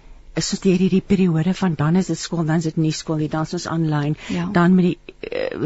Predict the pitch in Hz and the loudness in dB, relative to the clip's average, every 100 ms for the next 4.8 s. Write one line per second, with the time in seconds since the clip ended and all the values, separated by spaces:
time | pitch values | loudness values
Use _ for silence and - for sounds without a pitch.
0 | 156 156 151 - 156 160 160 165 160 196 | 2 4 2 -2 -6 -4 -2 -2 0 0
1 | - 214 - 208 220 160 180 190 208 190 | 0 -2 -2 0 -2 0 2 4 6 4
2 | - 180 185 208 214 160 - 110 113 - | 2 2 4 4 2 -2 -6 -6 -8 -10
3 | 123 120 208 185 190 214 - 196 190 - | -4 0 4 4 6 4 4 2 0 -2
4 | - 170 165 147 160 190 - 359 | 2 2 2 0 0 -2 -2 -4